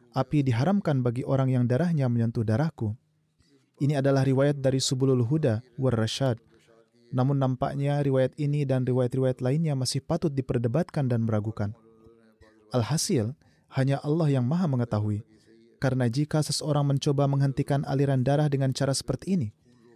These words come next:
alih-alih menghentikan darahnya, aliran darahnya malah akan bertambah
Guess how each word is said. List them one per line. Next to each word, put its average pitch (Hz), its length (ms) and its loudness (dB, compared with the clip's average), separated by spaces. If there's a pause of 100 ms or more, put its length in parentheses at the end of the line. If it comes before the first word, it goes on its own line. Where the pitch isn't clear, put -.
(140)
alih-alih 135 480 0
menghentikan 135 540 -2
darahnya, 107 500 -2 (560)
aliran 135 480 0
darahnya 151 400 0
malah 127 240 -2
akan 135 240 -2
bertambah 123 560 -2